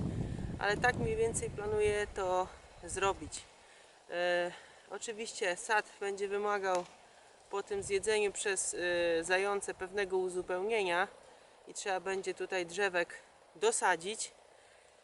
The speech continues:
E, może uda mi się dostać nieco większe sadzonki, które będą już bardziej odporne, e, na przygryzienia przez zające i też pomyślę o jakimś zabezpieczeniu z siatki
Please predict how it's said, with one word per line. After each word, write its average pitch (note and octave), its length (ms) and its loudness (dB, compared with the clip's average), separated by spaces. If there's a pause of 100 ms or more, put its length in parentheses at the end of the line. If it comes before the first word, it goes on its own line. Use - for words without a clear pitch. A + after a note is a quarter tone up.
(200)
E, F#3+ 400 0
może A#3 360 2
uda A3+ 200 4
mi A3 120 2
się G#3+ 160 0
dostać G3+ 440 0 (240)
nieco F#4+ 280 0
większe G#3+ 340 2
sadzonki, G3+ 680 2 (480)
które G3 320 0
będą G3 360 2
już F#3 160 0
bardziej G3+ 360 4
odporne, F#3 680 2 (440)
e, D#3+ 440 4
na E3 420 2
przygryzienia F#3 640 0
przez E3 220 -4
zające G3+ 640 2
i F#3+ 120 -6
też - 380 0 (560)
pomyślę G#3 560 0
o F#3 60 4
jakimś F#3+ 360 2
zabezpieczeniu F#3 920 0 (140)
z - 160 0
siatki F#3+ 600 0